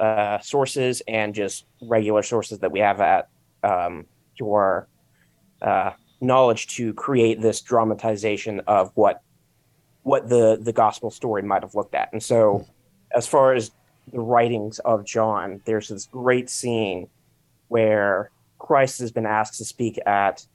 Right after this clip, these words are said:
a synagogue, which he did multiple times throughout, throughout his preaching. And he's, he ends up preaching from the book of Genesis, first book, and begins with, "In the beginning, God created the heavens and the earth," and all that.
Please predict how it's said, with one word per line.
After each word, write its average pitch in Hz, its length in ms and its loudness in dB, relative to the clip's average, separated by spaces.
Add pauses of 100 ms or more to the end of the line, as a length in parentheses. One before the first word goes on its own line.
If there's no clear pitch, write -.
(260)
a 110 120 -4
synagogue, 98 460 -2
which 110 180 -8
he 117 80 -14
did 110 280 0 (100)
multiple 120 460 -2
times 101 400 -6
throughout, 104 560 0 (560)
throughout 110 240 0
his 98 160 -12
preaching. 117 560 -4
And 110 100 -4
he's, 107 300 -8 (180)
he 117 300 -2
ends 117 220 0
up 113 180 0
preaching 123 400 -4
from 104 520 -2 (400)
the 117 80 -4
book 110 180 0
of 107 100 -4
Genesis, 104 600 -4
first - 280 -2
book, 101 220 2
and 101 300 -4 (340)
begins 110 340 -2
with, 101 220 0
"In 92 80 -6
the 98 80 -10
beginning, 98 480 -2 (320)
God 104 180 0
created 98 280 -2
the - 40 -12
heavens - 360 -8
and 101 80 -4
the 85 100 -2
earth," - 160 -6
and 107 80 -4
all 87 160 2
that. 85 240 0